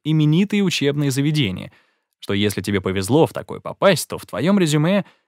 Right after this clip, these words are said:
будет стоять заведение, признанное во всем мире или во всей стране.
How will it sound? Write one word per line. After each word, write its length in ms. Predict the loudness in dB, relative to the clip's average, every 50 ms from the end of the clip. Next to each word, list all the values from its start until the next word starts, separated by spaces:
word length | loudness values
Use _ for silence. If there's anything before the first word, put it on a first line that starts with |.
| _ _
будет 340 | -10 -6 -4 -4 -2 -2 -2
стоять 280 | 0 0 0 2 0 0
заведение, 420 | 0 0 0 0 0 0 0 0
признанное 480 | 0 0 0 2 2 2 2 2 2 2
во 120 | 2 0
всем 220 | 0 -2 -4 -2
мире 300 | -2 -2 -2 -2 0 -2
или 140 | -2 -2 0
во 120 | 0 0 0
всей 360 | 0 -2 -2 0 0 0 0
стране. 500 | -2 0 0 0 -2 -2 -6 -12 -18